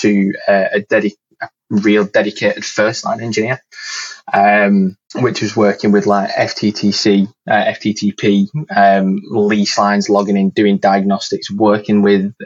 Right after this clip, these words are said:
a, a tier two team, um, doing P S T N and a little bit of voip. And I'd, I'd say that job there is, is really where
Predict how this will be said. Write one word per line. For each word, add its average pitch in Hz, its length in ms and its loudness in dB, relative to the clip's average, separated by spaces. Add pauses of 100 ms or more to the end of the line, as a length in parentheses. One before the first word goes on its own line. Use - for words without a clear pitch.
a, - 200 0
a - 20 -2
tier - 280 0
two - 280 0
team, 101 420 -2 (460)
um, 98 300 2
doing 104 340 0
P 107 180 0
S 98 220 -4
T 104 160 -2
N 98 240 0
and 98 340 -2
a 104 60 0
little 104 220 -2
bit 104 120 -2
of 104 120 -2
voip. 98 320 0 (560)
And 107 180 2
I'd, 101 200 2
I'd 101 160 0
say 107 420 2 (340)
that 110 240 -4
job 98 220 -2
there 98 380 2 (140)
is, 101 360 0
is 98 200 -2
really 101 460 2
where 98 280 4